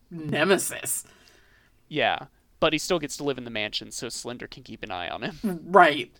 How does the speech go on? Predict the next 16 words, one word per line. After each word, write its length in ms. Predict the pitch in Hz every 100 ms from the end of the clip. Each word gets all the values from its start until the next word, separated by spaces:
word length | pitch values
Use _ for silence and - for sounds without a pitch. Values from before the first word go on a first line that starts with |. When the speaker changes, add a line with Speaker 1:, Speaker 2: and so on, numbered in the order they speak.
| _ _
Speaker 1:
It's, 300 | 185 170 - -
ugh, 200 | 160 147 - -
it's 440 | 202 170 - -
weird. 280 | - 156 139 - - - - - -
Th-, 120 | 214 - - 170 139
I 100 | 226
guess 160 | 254 262
that, 160 | 233 220
I 60 |
guess 160 | 202 226
that 100 | 190
does 140 | 190
beg 140 | 185 175
the 60 |
question 360 | 175 175 - 160
then, 320 | 143 135 -